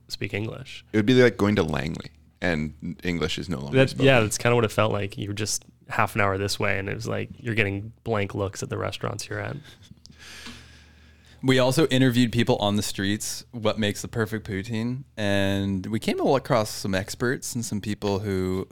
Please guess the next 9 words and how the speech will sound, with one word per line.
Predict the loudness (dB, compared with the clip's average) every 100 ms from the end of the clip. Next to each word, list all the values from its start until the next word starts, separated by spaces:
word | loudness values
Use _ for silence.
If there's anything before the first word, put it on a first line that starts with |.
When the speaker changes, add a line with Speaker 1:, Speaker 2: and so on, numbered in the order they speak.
| -16 -12
Speaker 3:
you | -4 -2
know, | 0
were | -2
beginner | -4 -6 -4 -2 -4
poutine, | -6 -8 -6 -8 -6 -8 -10 -10
um, | -10 -8 -10 -10 -14 _ _ -16
connoisseurs, | -10 -8 -8 -6 -4 -6 -8 _ _ -20 -20 -20 _ _ -8
but, | -8 -8 -12 -14 -14 _ _ -16
um, | -12 -10 -10 -12